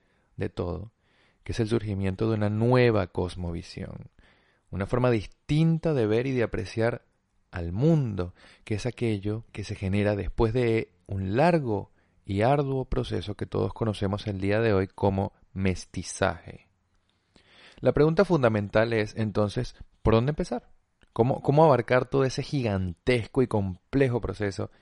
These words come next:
que fue la invención americana y su conquista sin caer en los lugares de siempre, sin debatirnos infinitamente entre la leyenda negra y la leyenda áurea o dorada? ¿Cómo, cómo aproximarnos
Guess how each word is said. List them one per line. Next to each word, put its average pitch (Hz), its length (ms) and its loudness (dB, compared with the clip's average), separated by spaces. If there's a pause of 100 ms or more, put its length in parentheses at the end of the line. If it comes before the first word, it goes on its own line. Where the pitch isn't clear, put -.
(380)
que 113 100 -2
fue 101 140 2
la 104 320 0
invención 101 640 0
americana 95 580 -2 (300)
y 110 80 -6
su 117 160 -2
conquista 113 800 -4 (300)
sin 101 200 -12
caer 95 240 -2
en 113 120 -2
los 110 120 0
lugares 101 600 -4 (140)
de 98 120 -6
siempre, 117 480 -2
sin 101 180 -4
debatirnos 120 640 0
infinitamente 113 1040 -2 (340)
entre 104 320 -2
la 101 100 0
leyenda 101 440 0
negra 104 320 0
y 101 40 -4
la 95 120 -6
leyenda 95 640 -4 (300)
áurea 101 540 2
o 87 100 -4
dorada? 87 540 0 (240)
¿Cómo, 120 280 0
cómo 156 260 2
aproximarnos 123 960 0